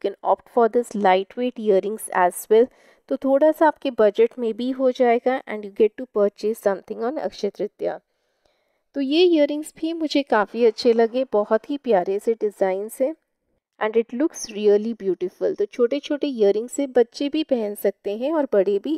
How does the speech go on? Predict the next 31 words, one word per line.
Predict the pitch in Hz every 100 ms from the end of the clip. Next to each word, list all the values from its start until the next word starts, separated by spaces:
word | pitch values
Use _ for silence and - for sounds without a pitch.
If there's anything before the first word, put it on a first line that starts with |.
| -
इसे | - 294 - _ _ _
आराम | 202 202 202 233
से | 269
पहन | - 208 180
सकते | - 196 - 220
हैं। | 247 339 -
काफ़ी | 208 - 233
सुंदर | - 214 180 175
सा | - 226 -
कलेक्शन | 185 165 - 185 190
है। | 190 160 - _ _ _ _ _ 277
Now | 294
let's | 320 370 -
move | 285 269 -
to | 269 233
the | 240 214 208
next | 247 - 285
earrings। | 294 294 302 339 - _ _ _
तो | 285
यहाँ | 254 233 233 -
पर | 233
देखिए, | 190 170 208
ये | 202 226 285 277
भी | 311 330
again | 233 220 247 247
another | 220 220 220 277 277
small | - 226 202 208 226 226
earrings | 202 220 254 -
over | 254 247 240
here। | 247 269 - _ _ _
काफ़ी | 247 254 339